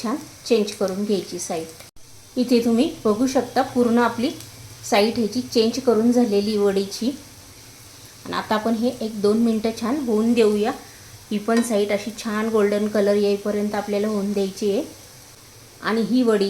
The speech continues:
कमी साहित्यामध्ये आणि कमी वेळात पटकन होणारी ही वडी नक्की ट्राय करून बघा तुम्ही.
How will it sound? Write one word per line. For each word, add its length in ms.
कमी 280
साहित्यामध्ये 840
आणि 120
कमी 300
वेळात 300
पटकन 360
होणारी 340
ही 140
वडी 380
नक्की 360
ट्राय 260
करून 380
बघा 260
तुम्ही. 360